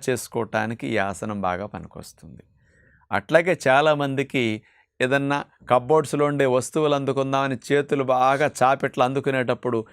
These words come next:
ఈ డొక్క భాగం కానీ ప్రక్క భాగాలు, వీపు భాగాల్లో క్రాంప్ వచ్చి పట్టేస్తూ ఉంటాయి. అలాంటి క్రాంప్స్ ఈ భాగాల్లో రాకుండా చక్కగా ఈ ఆసనం భలే ఉపయోగపడుతుంది. అలాగే కొంతమందికి ప్రక్క భాగం పొట్ట కూడా ఎక్కువ ఉంటుంది, ఆ పొట్టను తగ్గించడానికి కూడా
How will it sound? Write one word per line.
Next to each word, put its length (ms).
ఈ 100
డొక్క 360
భాగం 380
కానీ 220
ప్రక్క 380
భాగాలు, 420
వీపు 260
భాగాల్లో 400
క్రాంప్ 560
వచ్చి 180
పట్టేస్తూ 720
ఉంటాయి. 300
అలాంటి 400
క్రాంప్స్ 560
ఈ 60
భాగాల్లో 600
రాకుండా 720
చక్కగా 380
ఈ 120
ఆసనం 420
భలే 200
ఉపయోగపడుతుంది. 840
అలాగే 420
కొంతమందికి 800
ప్రక్క 460
భాగం 360
పొట్ట 280
కూడా 260
ఎక్కువ 280
ఉంటుంది, 340
ఆ 120
పొట్టను 460
తగ్గించడానికి 760
కూడా 380